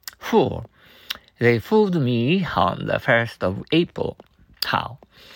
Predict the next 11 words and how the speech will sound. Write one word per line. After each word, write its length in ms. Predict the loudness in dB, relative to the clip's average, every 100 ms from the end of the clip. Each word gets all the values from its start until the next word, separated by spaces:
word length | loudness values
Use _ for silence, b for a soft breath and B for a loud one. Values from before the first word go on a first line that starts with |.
| B
They 300 | 2 4 2 -2 -16 _ b b b
tricked 320 | 0 0 0 0
me 540 | 2 4 2 0 -4 -2
into 340 | 0 0 0
believing 640 | 2 4 4 2 -2 -6 -12 -20 -4
there 140 | -2
was 160 | -2 -2
no 200 | -4 -2
school. 460 | -2 -2 -2 -4 -16 _ _ -2
Once 320 | -2 -2 -2
more. 400 | -2 -2 -4